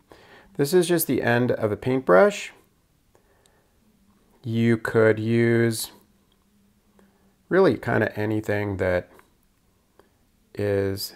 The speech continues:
that shape. You could take a stick and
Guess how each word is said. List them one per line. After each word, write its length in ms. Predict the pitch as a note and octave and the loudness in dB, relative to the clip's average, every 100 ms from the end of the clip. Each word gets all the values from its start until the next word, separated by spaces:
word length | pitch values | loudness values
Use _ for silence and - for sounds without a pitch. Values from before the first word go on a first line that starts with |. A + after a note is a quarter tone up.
| _ | _
that 240 | - G2 - | -8 -6 -6
shape. 460 | - - - - - _ _ _ _ | -6 -6 -6 -12 -20 _ _ _ _
You 360 | _ _ _ _ | _ _ _ _
could 120 | - | -18
take 200 | - F#2+ | -10 -10
a 40 | F#2 | -8
stick 520 | - - A2+ A2 - | -10 -2 0 0 -2
and 260 | D#2+ D#2 | -8 -8